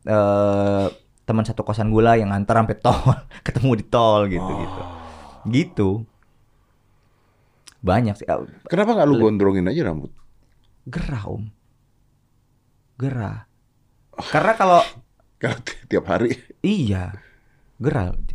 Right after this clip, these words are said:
Speaker 1: Dulu kan gue gondrong.
Speaker 2: Mm-mm,
Speaker 1: Dulu kan
Speaker 2: mm-mm.
Speaker 1: gue gondrong yang waktu zaman, zaman, apa, teman sama anak-anak gunung itu kan. Ta-, tapi itu pun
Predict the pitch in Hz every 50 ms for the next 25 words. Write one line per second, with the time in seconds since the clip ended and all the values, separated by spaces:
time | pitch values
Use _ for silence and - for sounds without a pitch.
0 | - - - - 135 135 175 226 277 - - 330 254 220 170 120 101 113 117 135
1 | 135 123 151 170 123 78 69 71 87 90 101 131 165 220 220 208 151 113 107 90
2 | 90 110 110 101 92 92 92 - 101 98 98 92 92 92 92 92 92 92 90 90
3 | - - _ _ _ _ _ 101 101 92 92 92 92 90 90 90 90 90 87 -
4 | - - - 110 107 - - - 95 95 92 92 90 90 90 90 92 92 - 92
5 | 90 98 92 90 90 90 87 87 80 - - 92 - - - - _ _ _ _
6 | _ _ _ _ - - - _ - - - - 226 220 - 240 202 - - 175
7 | 175 - 269 240 - 269 262 233 226